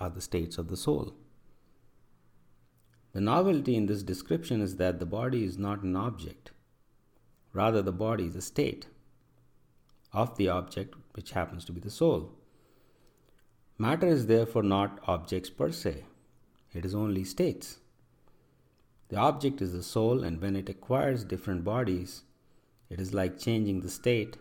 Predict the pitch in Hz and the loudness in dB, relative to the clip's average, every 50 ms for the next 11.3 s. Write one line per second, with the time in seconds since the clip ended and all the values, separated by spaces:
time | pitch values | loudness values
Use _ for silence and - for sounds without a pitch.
0 | - - - - 82 80 - - 98 107 107 90 82 - - - - - - - | -20 -18 -14 -12 -12 -10 -6 -6 -4 -4 -4 -4 -6 -10 -16 -20 -20 -20 -20 -20
1 | _ - - - _ _ _ - - - - - _ _ _ _ _ _ _ _ | _ -20 -20 -20 _ _ _ -20 -20 -20 -20 -20 _ _ _ _ _ _ _ _
2 | _ _ - - - - - - - - - - - - - - - 101 113 147 | _ _ -20 -20 -20 -20 -20 -20 -20 -20 -20 -20 -20 -20 -18 -8 -2 2 4 6
3 | 185 196 190 - 190 - 143 113 - - - 120 127 135 135 135 120 104 - - | 6 6 4 2 0 0 0 -2 -2 0 2 2 4 4 2 2 0 -4 -4 -4
4 | - 87 85 - - - - - 135 156 170 165 - 113 92 87 98 92 90 90 | -6 -6 -6 -6 -10 -6 0 2 2 2 2 2 0 0 2 4 4 4 4 2
5 | 85 87 95 92 - - 90 92 95 - - - - - 90 76 78 78 - - | 0 -2 -4 -4 -2 -4 -2 -2 -2 -4 -6 -8 -6 -4 -4 -4 -6 -8 -10 -12
6 | - - - - - - - - _ - - - _ _ _ _ _ _ _ - | -14 -14 -18 -20 -20 -20 -20 -20 _ -20 -20 -20 _ _ _ _ _ _ _ -20
7 | _ _ _ _ _ _ - - - 92 95 90 - 165 185 196 - 165 127 - | _ _ _ _ _ _ -20 -12 -8 -6 -4 0 2 2 2 2 2 0 0 0
8 | - 95 87 90 98 120 - - - - - _ _ - _ _ - 113 - - | -2 -2 0 0 -2 -4 -6 -14 -18 -20 -20 _ _ -20 _ _ -12 -8 -2 2
9 | 143 147 143 139 120 110 101 - - - - - 165 - - - 113 101 101 98 | 4 4 4 4 2 2 0 -2 -2 -2 -2 -2 -4 -4 -2 0 0 0 0 -2
10 | 95 90 - - 98 85 85 - - - - 73 80 90 90 - - 127 120 123 | -4 -6 -4 -4 -4 -4 -4 -6 -8 -10 -10 -8 -8 -8 -8 -2 0 0 0 0
11 | 120 - - - - | -2 -6 -12 -14 -16